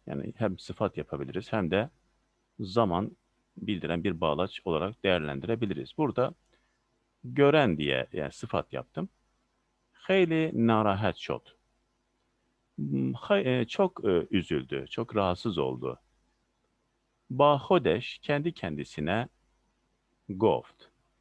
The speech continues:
şöyle söyledi. Maman ve baba, yani annem ve babam, diğer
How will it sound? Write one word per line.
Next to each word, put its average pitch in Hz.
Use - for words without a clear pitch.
şöyle 101
söyledi. 60
Maman 147
ve 92
baba, 82
yani 73
annem 131
ve 78
babam, 85
diğer 107